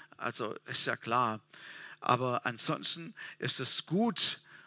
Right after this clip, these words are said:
also die Hände da hinzulegen, wenn es jemand im Rücken hat, dann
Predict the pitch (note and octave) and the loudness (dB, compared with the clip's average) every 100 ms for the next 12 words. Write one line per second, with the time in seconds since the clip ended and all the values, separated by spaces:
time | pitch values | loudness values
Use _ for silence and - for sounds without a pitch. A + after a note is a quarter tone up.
0 | - B2+ C3 B2 A2 A2 C3 E3+ D3 B2 | -4 0 0 -2 -4 -2 -2 0 2 2
1 | G#2+ F3+ F#3+ - D3 C3+ B2+ A#2+ - C3+ | 2 -2 0 0 0 -2 -4 -2 -2 -2
2 | A2 A2 G#2 C#3+ E3 E3+ D3 C#3 - A#2+ | -8 -12 -6 -4 -4 -4 -2 -2 -4 -6